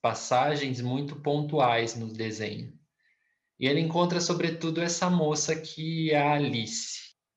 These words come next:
que é uma menina que se junta a ele porque ela acredita que a magia existe.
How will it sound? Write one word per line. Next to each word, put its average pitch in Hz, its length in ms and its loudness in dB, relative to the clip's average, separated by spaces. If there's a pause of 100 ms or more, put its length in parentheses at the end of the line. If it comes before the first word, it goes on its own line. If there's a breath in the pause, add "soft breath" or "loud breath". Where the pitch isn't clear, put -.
(140)
que - 120 0
é 110 60 4
uma 120 160 2
menina 127 360 4
que 131 80 -4
se - 180 -2
junta 160 500 2
a 139 60 6
ele 143 640 2
porque 127 360 -2
ela 139 220 4
acredita 143 760 -4
que 175 760 -6 (240)
a 120 140 0
magia 131 920 2
existe. 160 840 -2